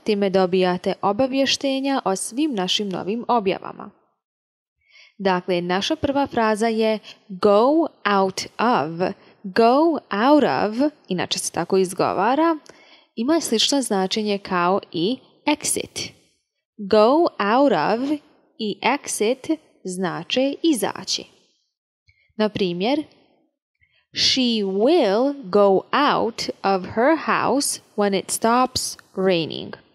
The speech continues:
I she will exit her house when it stops raining. Dakle, isto je značenje. Ona će izaći iz svoje kuće kada kiša prestane padati.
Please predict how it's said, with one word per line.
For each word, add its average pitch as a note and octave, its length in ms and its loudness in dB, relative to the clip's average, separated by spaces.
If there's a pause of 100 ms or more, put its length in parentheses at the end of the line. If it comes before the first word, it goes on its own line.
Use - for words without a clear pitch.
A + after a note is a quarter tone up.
(880)
I B3 260 0 (240)
she - 200 -2
will G#3+ 300 4 (120)
exit A#3+ 500 -2 (100)
her E3+ 220 2 (100)
house G3 580 -2 (240)
when G#3+ 260 2
it - 100 -6
stops - 580 0 (160)
raining. C4 680 0 (360)
Dakle, G3 500 0
isto E3 320 -4
je A#3 160 2
značenje. F#3+ 800 -2 (380)
Ona G3 300 2
će G3 320 2
izaći B3 840 0
iz F3+ 160 -2
svoje A3+ 460 0
kuće B3 460 0
kada G3+ 340 -2
kiša G#3 380 2
prestane - 580 -4 (200)
padati. - 520 -2